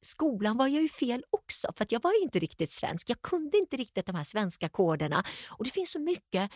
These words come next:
outtalade svenska koder som är så här lite diffusa, som man måste ha koll på, som jag inte hade koll på. Så egentligen var jag fel på alla plan. Jag var fel i svenska,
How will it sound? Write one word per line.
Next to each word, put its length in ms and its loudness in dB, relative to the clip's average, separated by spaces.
outtalade 1160 -2
svenska 500 2
koder 540 0
som 160 -2
är 40 2
så 120 4
här 60 -2
lite 180 0
diffusa, 760 4
som 160 2
man 120 2
måste 240 2
ha 120 0
koll 340 4
på, 260 2
som 240 2
jag 100 8
inte 200 4
hade 180 2
koll 260 0
på. 240 0
Så 140 4
egentligen 460 0
var 120 2
jag 180 2
fel 360 0
på 140 -6
alla 360 -2
plan. 520 -2
Jag 100 0
var 120 0
fel 520 -4
i 80 -6
svenska, 520 -2